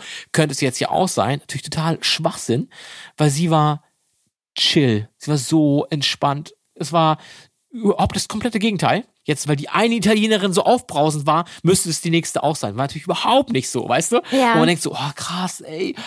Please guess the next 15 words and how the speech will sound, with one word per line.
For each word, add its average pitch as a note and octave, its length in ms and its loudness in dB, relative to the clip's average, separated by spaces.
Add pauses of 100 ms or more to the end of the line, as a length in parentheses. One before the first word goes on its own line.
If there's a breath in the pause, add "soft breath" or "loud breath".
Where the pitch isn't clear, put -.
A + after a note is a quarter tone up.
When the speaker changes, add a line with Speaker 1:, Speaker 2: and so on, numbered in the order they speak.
(100)
Speaker 1:
auch - 120 -4
nicht F#3 160 -2
frei - 220 -2
von B3 160 -2
Vorurteilen“, A3 600 0
selbst, F#3 340 0 (420)
also E3 320 4 (400 loud breath)
voll, A3 340 2
voll, G3+ 320 2
mich A3 140 0
voll A#3 220 2
geärgert G3 300 0
über F3 120 2
mich D#3+ 160 2
selber. F3 420 4